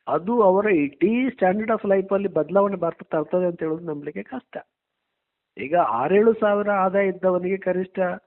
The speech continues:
ಒಂದು ಸಾವಿರ ಎಕ್ಸ್ಟ್ರಾ ಇನ್ಕಮ್ ಬಂದ ಕೂಡ್ಲೇ ಅದು ಅವನ ಬದುಕಲ್ಲಿ ದೊಡ್ಡ ಬದಲಾವಣೆ ತರ್ಬೋದು. ಅಂದ್ರೆ ಇಮಿಡಿಯೇಟ್ಲಿ ಅದನ್ನು ಕನ್ಸಂಪ್ಷನ್ಗೆ ಎಕ್ಸ್‌ಪೆಂಡಿಚರ್ ಖರ್ಚು ಮಾಡೋ ಸಾಧ್ಯತೆ ಇರ್ತದೆ.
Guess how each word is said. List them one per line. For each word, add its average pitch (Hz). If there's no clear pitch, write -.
ಒಂದು 220
ಸಾವಿರ 220
ಎಕ್ಸ್ಟ್ರಾ -
ಇನ್ಕಮ್ 196
ಬಂದ 185
ಕೂಡ್ಲೇ 160
ಅದು 214
ಅವನ 214
ಬದುಕಲ್ಲಿ 190
ದೊಡ್ಡ 165
ಬದಲಾವಣೆ 151
ತರ್ಬೋದು. 131
ಅಂದ್ರೆ 214
ಇಮಿಡಿಯೇಟ್ಲಿ 240
ಅದನ್ನು 202
ಕನ್ಸಂಪ್ಷನ್ಗೆ 190
ಎಕ್ಸ್‌ಪೆಂಡಿಚರ್ 185
ಖರ್ಚು 180
ಮಾಡೋ 165
ಸಾಧ್ಯತೆ 160
ಇರ್ತದೆ. 220